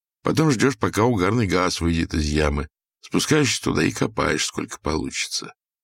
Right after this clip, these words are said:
Как правило, за один костёр удаётся оттяпать землю на четверти. Потом опять разжигать и опять копать, и так много раз.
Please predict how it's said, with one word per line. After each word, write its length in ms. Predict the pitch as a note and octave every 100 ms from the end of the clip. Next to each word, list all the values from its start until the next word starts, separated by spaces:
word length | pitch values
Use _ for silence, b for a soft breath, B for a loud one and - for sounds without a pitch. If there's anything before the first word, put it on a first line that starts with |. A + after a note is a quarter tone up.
| _ -
Как 220 | - -
правило, 280 | - A#2+ A2
за 180 | F#2+ G2
один 200 | G#2+ G#2
костёр 400 | F#2 - G2 F#2
удаётся 520 | D#2+ E2+ F2+ - D#2+
оттяпать 440 | - F2 E2 D#2+
землю 360 | D2+ D#2+ D#2 D#2+
на 140 | D2+
четверти. 680 | D2 - - - - - - _ _ _ _ _ _ -
Потом 260 | D#2 C#3+ F3
опять 480 | D#3+ G#2 A#2 A2 -
разжигать 640 | G2+ G2 F#2+ F#2 F2+ -
и 60 |
опять 360 | - - - -
копать, 480 | - - - - -
и 20 |
так 200 | - -
много 420 | - - - -
раз. 520 | - - - - -